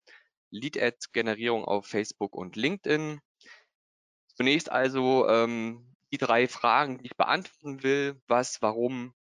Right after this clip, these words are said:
womit? Was sind also Lead-Ads? Ich denke mal, für die meisten von euch werden Lead-Ads, äh, bekannt sein. Es ist halt eine, erstmal eine ganz normale Anzeige, die sich von klassischen Feed-Anzeigen,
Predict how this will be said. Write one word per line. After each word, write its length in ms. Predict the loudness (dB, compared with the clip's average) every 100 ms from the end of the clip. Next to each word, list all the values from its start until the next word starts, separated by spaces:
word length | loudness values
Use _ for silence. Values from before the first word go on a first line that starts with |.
| _
womit? 540 | 0 2 0 -2 -14 _ _ -20 -20 _
Was 200 | -2 0
sind 180 | 0 0
also 420 | 0 2 0 -2
Lead-Ads? 540 | -6 -6 -10 -12 -14 -12
Ich 80 | -6
denke 200 | -4 -2
mal, 120 | -6
für 120 | -8
die 60 | -2
meisten 360 | 0 0 -4
von 200 | -14 -8
euch 280 | -2 -2 0
werden 240 | 0 0
Lead-Ads, 540 | -4 -6 0 0 -2 -6
äh, 220 | -4 -4
bekannt 460 | -4 -4 -2 -2 -2 0
sein. 460 | 0 0 -4 -12 _ _ _ _ -12
Es 120 | -8 -2
ist 120 | 2
halt 180 | 2 4
eine, 320 | 2 0 0
erstmal 300 | -2 -2 -2
eine 100 | 0
ganz 340 | 0 -2 -8 -16 -20 _ _ _
normale 520 | -2 2 4 4 6
Anzeige, 600 | 4 2 -2 0 0 0
die 160 | -6 -10
sich 160 | -10
von 160 | -8 -8
klassischen 760 | -2 -2 0 -2 -2 -4 -10 -10
Feed-Anzeigen, 1080 | -8 -6 -2 -4 -4 -2 0 0 -4 -10